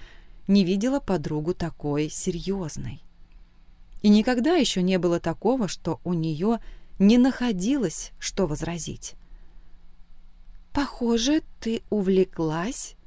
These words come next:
Кадзиманой", — сказала Рейко. "Увлеклась? Что за чушь? С чего мне восхищаться убийцей?" Почему ее голос дрогнул?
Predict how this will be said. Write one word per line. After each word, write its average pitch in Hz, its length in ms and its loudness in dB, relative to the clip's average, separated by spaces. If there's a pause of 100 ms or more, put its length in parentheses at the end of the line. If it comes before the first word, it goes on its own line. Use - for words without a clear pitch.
(180)
Кадзиманой", — 214 840 0 (640)
сказала 156 480 2
Рейко. 151 400 -8 (1160)
"Увлеклась? 170 680 0 (340)
Что - 280 6
за 190 160 2
чушь? - 400 -8 (720)
С - 100 -14
чего 240 320 4
мне 220 220 4
восхищаться 190 640 0
убийцей?" 175 580 -2 (1400)
Почему 190 480 2
ее 185 320 2
голос 175 360 0
дрогнул? 139 540 -6